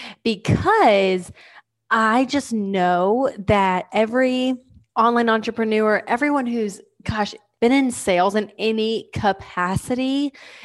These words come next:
um, even if you're in leadership, right? You might not be selling a product, but you are selling an idea or trying to motivate people. This is something that you are dealing with on the daily, if not, you know, maybe, like, weekly. It's happened, okay?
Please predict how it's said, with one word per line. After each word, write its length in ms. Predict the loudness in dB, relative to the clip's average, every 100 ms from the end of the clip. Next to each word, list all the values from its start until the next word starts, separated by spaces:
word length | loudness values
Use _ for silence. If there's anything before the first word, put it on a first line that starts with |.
| -4
um, 300 | 0 0 0
even 240 | -2 2 2
if 140 | 2
you're 140 | -2
in 220 | 0 -2 -2
leadership, 520 | -2 -2 -4 -6 -2
right? 180 | -2 0
You 60 |
might 160 | 0 0
not 120 | -2
be 100 | -4
selling 260 | -2 -2 -2
a 40 |
product, 480 | -6 -2 0 0 -2
but 100 | -4
you 160 | 2 2
are 120 | 0
selling 380 | -2 -2 -2 -6
an 80 |
idea 560 | -8 -8 -2 2 2 2 -4 -6
or 220 | 0 0
trying 180 | 0 -4
to 40 | 0
motivate 360 | 0 2 -2
people. 340 | -2 -2 -2 -4
This 320 | 0 0 2
is 80 | -2
something 300 | -2 -2 -2
that 160 | -2
you 220 | -2 -2 0
are 100 | -2
dealing 320 | -4 -6 -6
with 240 | -6 -6 -10 -20 -2
on 280 | 2 2 2
the 100 | 2
daily, 560 | 2 0 -2 -6 -6
if 140 | -6 -2
not, 280 | 0 0
you 140 | -2 -2
know, 140 | -2
maybe, 180 | 0 0
like, 160 | 0 -2
weekly. 540 | -4 -6 -8 -8 -12 _ _
It's 160 | -4 -2
happened, 360 | -2 -4 -6
okay? 380 | -2 0 0 -2